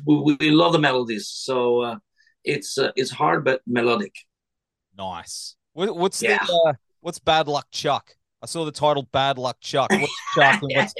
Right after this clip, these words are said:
Speaker 2: why is he bad luck?
Speaker 1: Yeah, yeah. We, we all have pe-, we all have friends or relatives that, uh,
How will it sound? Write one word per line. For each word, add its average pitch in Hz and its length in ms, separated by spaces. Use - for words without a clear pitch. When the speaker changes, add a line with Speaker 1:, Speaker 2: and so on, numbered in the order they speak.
Speaker 2:
why 151 240
is 147 80
he 160 100
bad 143 360
luck? 123 340
Speaker 1:
Yeah, 175 420
yeah. 165 160
We, 180 240
we 180 160
all 202 200
have 170 220
pe-, 160 140
we 196 180
all 214 180
have 165 220
friends 143 500
or 131 120
relatives 131 600
that, 135 280
uh, 117 480